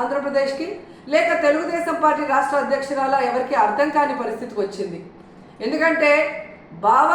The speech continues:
కళ్ళల్లో ఆనందం చూ-, చూ-, చూడటం కోసం బావ చేసే తప్పుల్ని వెనకేసుకొస్తున్నట్టు ఉంది. కానీ ఈరోజు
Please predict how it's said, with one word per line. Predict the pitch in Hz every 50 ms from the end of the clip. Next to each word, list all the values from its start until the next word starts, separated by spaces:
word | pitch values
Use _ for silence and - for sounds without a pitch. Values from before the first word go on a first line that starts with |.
| 349 349
కళ్ళల్లో | 320 320 320 320 330 320 320 320
ఆనందం | 311 294 302 311 302 302 311 302 302
చూ-, | 294 294 277 285 -
చూ-, | 294 294 285 294 - 294
చూడటం | 294 302 302 302 285 285
కోసం | 285 277 262 - 294 277 254 240 - - - - -
బావ | 202 208 247 269 285 - 285
చేసే | 285 277 285 285 262 - - -
తప్పుల్ని | 240 240 - - 359 359 330
వెనకేసుకొస్తున్నట్టు | 320 302 294 302 302 311 311 302 - 294 277 285 - 285 269 269 262 254 262
ఉంది. | 247 240 240 247
కానీ | 240 247 233 220 233 285 320 - - - - - - - - -
ఈరోజు | 214 220 240 240 294 339 339 339 339 311 - - - -